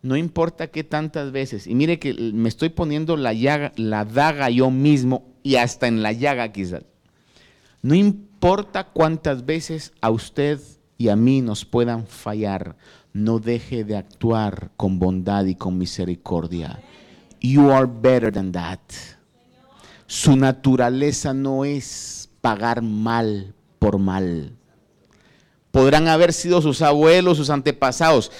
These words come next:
pero el, si alguno está en Cristo, dice la palabra del Señor,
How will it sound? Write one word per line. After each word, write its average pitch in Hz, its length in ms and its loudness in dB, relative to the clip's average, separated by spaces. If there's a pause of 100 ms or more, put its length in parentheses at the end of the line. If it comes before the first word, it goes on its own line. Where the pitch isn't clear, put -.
(180)
pero 151 340 6
el, 135 220 4
si - 160 -2
alguno 139 460 4
está 180 240 0
en 170 140 -2
Cristo, 170 500 2
dice 139 200 0
la 139 140 0
palabra 135 320 2
del 120 120 -2
Señor, 123 360 2